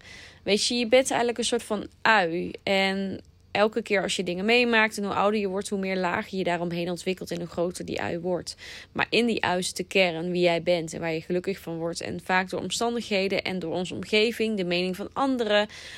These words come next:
eh, wat anderen er wel niet van zullen vinden als je bepaalde stappen zet of bepaalde dingen doet. Ehm, maar ook invloeden van an-, van, van media en van, van je werk of van,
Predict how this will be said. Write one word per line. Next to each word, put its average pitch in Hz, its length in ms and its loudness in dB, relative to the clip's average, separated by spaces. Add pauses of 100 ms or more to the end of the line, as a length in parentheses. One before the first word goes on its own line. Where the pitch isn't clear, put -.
(200)
eh, 185 120 -6 (360)
wat 180 220 -6
anderen 185 340 -4
er 185 120 0
wel 180 140 2
niet 185 180 -2
van 196 160 -4
zullen 233 260 2
vinden 302 400 2
als 226 180 2
je 208 60 -2
bepaalde 196 320 0
stappen 185 360 -4
zet 180 220 -4
of 170 60 -12
bepaalde 175 380 -6
dingen 170 280 -6
doet. 170 340 -8 (420)
Ehm, 107 600 -8 (280)
maar - 180 2
ook 190 200 4
invloeden 202 480 -2
van 190 180 -10 (120)
an-, 262 320 0
van, 208 280 -2
van 208 240 0
media 214 800 4
en 190 240 -6
van, 185 400 -6
van 190 200 -6
je 185 120 -4
werk 196 560 2
of - 140 -6
van, 185 260 -4